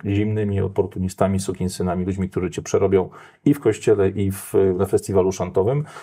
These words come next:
Tyle tylko, że ci nie będą pijani piwem, tylko nakręcą się jakimś tam swoim spinem.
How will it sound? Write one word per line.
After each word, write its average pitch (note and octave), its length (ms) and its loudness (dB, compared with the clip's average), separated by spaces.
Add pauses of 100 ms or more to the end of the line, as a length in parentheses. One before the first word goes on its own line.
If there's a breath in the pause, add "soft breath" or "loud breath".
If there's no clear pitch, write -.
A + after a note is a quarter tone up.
(120 loud breath)
Tyle C3 160 8
tylko, A#2+ 200 2
że G#2+ 100 2
ci B2 160 -4
nie A2+ 120 4
będą G2+ 340 0
pijani G2 420 -2
piwem, G2+ 320 0
tylko G2 240 0
nakręcą F#2+ 480 0
się - 140 -2
jakimś F#2+ 280 -2
tam F#2 140 -4
swoim F#2 340 -2
spinem. F#2+ 380 -6